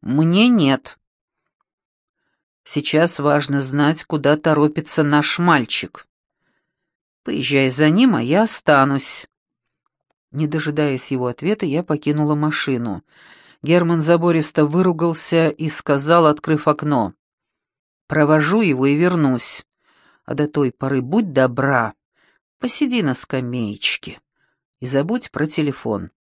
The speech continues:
Сдается мне, Стасик и сам уже успел позвонить".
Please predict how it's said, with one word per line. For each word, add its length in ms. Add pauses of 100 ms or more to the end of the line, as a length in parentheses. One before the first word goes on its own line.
(720)
Сдается 560
мне, 180
Стасик 560
и 40
сам 340
уже 160
успел 400
позвонить". 800